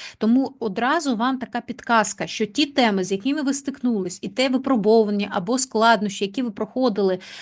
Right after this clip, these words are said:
е, зараз, м, це може бути ще не, не все. Тобто якась крапка, вона ще може, знаєте, фоново поста-, ну, впливати на вас, е, в двадцять п'ятому році до початку двадцять шостого. Але,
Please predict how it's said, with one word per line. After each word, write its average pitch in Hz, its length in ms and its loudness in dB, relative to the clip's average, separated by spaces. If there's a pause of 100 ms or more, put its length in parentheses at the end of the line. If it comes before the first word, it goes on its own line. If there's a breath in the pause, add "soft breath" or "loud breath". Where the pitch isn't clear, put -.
(140 loud breath)
е, 196 200 2
зараз, 285 560 0 (140)
м, 220 260 -4 (160)
це 262 240 0
може 294 280 2
бути 226 420 -4
ще - 280 -2
не, 226 400 0
не 220 180 0
все. 214 420 2 (380 loud breath)
Тобто 240 520 -2
якась 269 400 0
крапка, 262 500 0
вона 220 340 -4
ще 269 200 -6
може, 233 340 -2
знаєте, 240 360 -6
фоново 220 840 2 (100)
поста-, - 380 -2
ну, 220 200 0 (360)
впливати 254 640 2
на 180 120 -4
вас, 170 400 -6
е, 190 260 -2
в 185 80 -8
двадцять 196 440 -2
п'ятому 214 340 -4
році 339 300 -4 (140)
до 220 180 -2
початку 226 460 -2
двадцять 202 380 -2
шостого. - 480 -8 (540 loud breath)
Але, 247 420 4